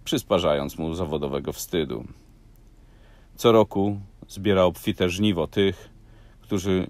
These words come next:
lekceważą sobie ten niewielki pryszcz, jak pogardliwie powiadają o nim niektórzy weterani drogi. Jak to w życiu bywa, nie zawsze mają rację.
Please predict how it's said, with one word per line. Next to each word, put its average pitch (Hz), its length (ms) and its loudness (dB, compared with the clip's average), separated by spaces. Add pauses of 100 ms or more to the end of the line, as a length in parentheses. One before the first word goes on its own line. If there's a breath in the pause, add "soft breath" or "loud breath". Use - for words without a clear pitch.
(140)
lekceważą 107 640 4
sobie 78 240 -4
ten 78 320 -4
niewielki 90 440 0
pryszcz, - 580 -2
jak 65 180 -8
pogardliwie 80 680 -2
powiadają 78 520 0
o 80 60 0
nim 80 160 -2
niektórzy 76 420 -6
weterani 73 540 -4
drogi. 69 440 -6 (1400 soft breath)
Jak 71 160 -8
to 87 100 -4
w 82 60 -2
życiu 98 280 -4
bywa, 104 460 4 (400 loud breath)
nie - 240 -6
zawsze 78 380 -2
mają 65 300 -4
rację. 57 500 -4